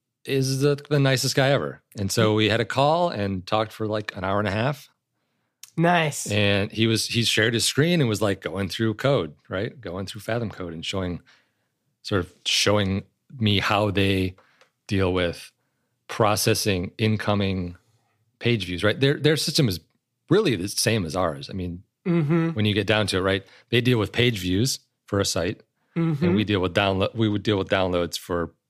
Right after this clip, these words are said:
Speaker 1: a podcast and podcast episodes.
Speaker 2: Yeah.
Speaker 1: So they're, they're processing incoming page views all the time,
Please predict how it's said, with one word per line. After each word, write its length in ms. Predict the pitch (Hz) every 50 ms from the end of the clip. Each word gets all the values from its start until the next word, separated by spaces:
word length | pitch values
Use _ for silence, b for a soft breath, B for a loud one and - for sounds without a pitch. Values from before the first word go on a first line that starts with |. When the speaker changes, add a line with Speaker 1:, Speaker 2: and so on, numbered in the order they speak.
| _ _ -
Speaker 1:
a 80 | 90
podcast 560 | 87 87 87 85 80 - 85 82 85 - - 90
and 160 | 80 80 76
podcast 380 | 92 85 85 - 87 - -
episodes. 420 | - - - - - - - - - _ b b b b b b b b b
Speaker 2:
Yeah. 240 | 160 156 151 151 170 - _
Speaker 1:
So 180 | - - 110 104
they're, 240 | 117 120 135 - -
they're 180 | 117 123 131 131
processing 720 | - - 117 107 101 - - 101 92 - - 90 95 -
incoming 560 | 110 107 107 - 110 107 101 98 92 87 85
page 240 | - 95 95 92 82
views 160 | 85 85 82
all 240 | - - 92 90 90
the 40 | 87
time, 420 | 87 - 90 85 85 92 113 107